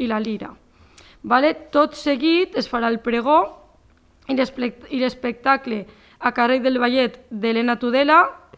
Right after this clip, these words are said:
eh, s'anomena La Bolgeria de l'Oratge. Val? Una volta acabat el pregó,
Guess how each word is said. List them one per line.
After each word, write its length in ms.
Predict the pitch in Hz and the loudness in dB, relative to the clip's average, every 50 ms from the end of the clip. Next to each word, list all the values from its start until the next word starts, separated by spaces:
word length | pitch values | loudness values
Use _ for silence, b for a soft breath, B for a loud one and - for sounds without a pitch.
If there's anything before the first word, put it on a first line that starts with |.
| _ _ _ | _ _ _
eh, 580 | 254 240 240 233 226 226 220 220 220 214 214 214 | -6 -4 -4 -4 -4 -4 -4 -6 -6 -6 -6 -8
s'anomena 720 | 208 - - 240 233 226 233 247 247 262 277 285 302 311 - - | -8 -6 -4 -2 -2 0 0 0 0 0 2 0 0 0 -4 -6
La 160 | 254 240 233 | -2 -2 0
Bolgeria 640 | 233 247 240 226 185 233 226 226 254 269 277 294 294 | 2 2 0 2 2 0 0 2 2 2 2 0 2
de 120 | 233 254 | 2 2
l'Oratge. 480 | 233 220 220 208 208 202 - - 190 180 - b b b b b _ | 2 4 2 2 0 -2 -4 -6 -10 -10 -10 b b b b b _
Val? 280 | - 220 226 262 302 - - | 0 2 2 2 2 -2 -4
Una 160 | 233 226 220 | -4 -2 0
volta 280 | 220 226 226 226 254 | 0 0 0 0 -4
acabat 280 | 247 - 247 240 233 240 | 0 4 4 4 4 2
el 140 | 254 247 233 | -4 -6 -4
pregó, 300 | - 269 262 269 302 320 | -4 -4 2 4 4 4